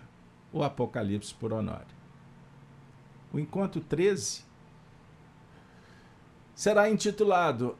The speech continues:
A Profecia Enviada para as Sete Igrejas. Vamos lá? Topam essa aventura? Que bom,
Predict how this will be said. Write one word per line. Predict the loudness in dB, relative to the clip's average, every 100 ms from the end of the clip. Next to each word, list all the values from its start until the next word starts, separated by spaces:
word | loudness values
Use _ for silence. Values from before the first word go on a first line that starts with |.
| -2
A | -2
Profecia | 0 0 0 0 -2 -2 -4 -2
Enviada | -2 0 0 0 0 -2 -4 -4 -8 -14 -20 -20 -20 -14 -4
para | -2 -2
as | -4
Sete | -4 -2 0 -2 -4 -12 -12 -14 -10
Igrejas. | -6 -4 -2 -4 -6 -12 -18 -20 -20 -20 -20 -20 -20 -20 -20 -12
Vamos | -4 -2 0
lá? | 4 4 2 -4 -20 -20 -20 -20 -20 -20 -20 -20 -20 -20 -20 -20 -20 -2
Topam | 2 2 2 0 2
essa | 2 0
aventura? | 0 0 0 2 2 2 -6 -16 -20 -20 -20 -20 -20 -20 -20 -20 -20 -20 -8
Que | 0
bom, | 2 2